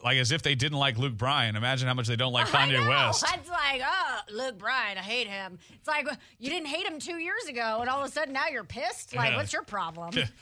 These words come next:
Speaker 1: can we get somebody new? Well,
Speaker 2: Yeah.
Speaker 1: okay, how, try on some Midland. I promise you'll like it.
Speaker 2: Yeah.
Speaker 1: That's new. 'Cause how many new artists are there?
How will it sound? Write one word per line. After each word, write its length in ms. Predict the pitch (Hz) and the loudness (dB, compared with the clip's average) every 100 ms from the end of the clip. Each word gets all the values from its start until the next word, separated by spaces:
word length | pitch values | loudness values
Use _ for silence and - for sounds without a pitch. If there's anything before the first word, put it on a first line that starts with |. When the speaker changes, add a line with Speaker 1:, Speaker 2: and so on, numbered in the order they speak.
| - | -6
Speaker 1:
can 100 | 240 | -2
we 80 | 320 | 0
get 120 | 359 | 0
somebody 380 | - 262 190 120 | 0 2 2 2
new? 460 | 127 185 202 196 - 110 | 2 2 2 0 -4 -10
Well, 140 | 120 139 | -2 0
Speaker 2:
Yeah. 80 | 139 | 2
Speaker 1:
okay, 240 | 247 240 | 2 2
how, 140 | 175 | 2
try 320 | 160 117 156 202 | 0 0 2 2
on 120 | 202 | 2
some 160 | 196 | 0
Midland. 320 | 185 190 147 120 | 0 2 2 2
I 40 | |
promise 320 | 131 147 135 | 2 0 0
you'll 100 | 139 | 0
like 240 | 127 107 - | 0 0 -4
it. 80 | |
Speaker 2:
Yeah. 320 | 226 254 170 147 - | -2 -2 -2 -6 -4
Speaker 1:
That's 180 | 135 | -2
new. 220 | 120 117 127 | 0 0 -2
'Cause 220 | - 170 | -4 -2
how 100 | 233 | 0
many 140 | 262 | 0
new 180 | 226 247 | 0 0
artists 320 | 196 135 120 | 0 0 -2
are 140 | 139 120 | 0 0
there? 180 | 104 | -2